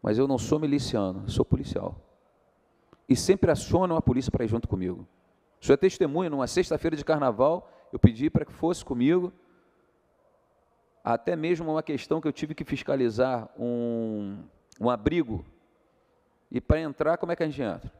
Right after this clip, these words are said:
Se eu entrar, a bala vai comer, eu, menor número, vou morrer. E o Estado tem o dever e a obrigação de assegurar o meu direito de ir fiscalizar aonde for, e ir aonde eu bem entender.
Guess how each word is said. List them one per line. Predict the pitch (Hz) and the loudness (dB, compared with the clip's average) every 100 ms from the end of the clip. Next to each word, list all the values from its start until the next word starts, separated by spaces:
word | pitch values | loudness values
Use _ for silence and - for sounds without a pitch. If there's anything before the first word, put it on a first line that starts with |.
| _ | _
Se | _ | _
eu | - | -2
entrar, | 202 - 214 | -2 -2 -2
a | |
bala | 202 196 208 | -2 -2 -2
vai | 214 | -2
comer, | 202 185 202 | -2 0 0
eu, | 226 240 220 - - - | 0 -4 -6 -20 -20 -6
menor | 185 196 208 | -2 2 2
número, | 185 202 214 | 2 -2 0
vou | 233 | 0
morrer. | 294 233 190 - _ _ _ _ _ _ | 2 4 2 2 _ _ _ _ _ _
E | 147 | -2
o | 185 | 0
Estado | - - 196 202 | 0 -2 -2 -2
tem | 190 | -2
o | 196 | -2
dever | 185 190 120 202 | 0 0 4 4
e | 233 | 4
a | |
obrigação | 214 208 190 127 196 | 4 2 0 -2 -2
de | 202 | -2
assegurar | 202 185 175 185 | 0 0 0 4
o | |
meu | 196 | 4
direito | 180 156 175 202 | 4 2 2 0
de | 147 | -2
ir | 151 190 | 0 2
fiscalizar | - 208 - 175 131 117 175 | 0 -2 0 2 2 2 0
aonde | 175 190 | 0 -2
for, | - 160 175 - - - _ _ | -2 6 6 6 -14 -20 _ _
e | 170 190 | -2 2
ir | 269 - | 0 2
aonde | 170 180 247 240 | 0 2 0 0
eu | 226 | 0
bem | 170 | 0
entender. | 226 - 254 139 151 - | 2 -2 2 6 6 4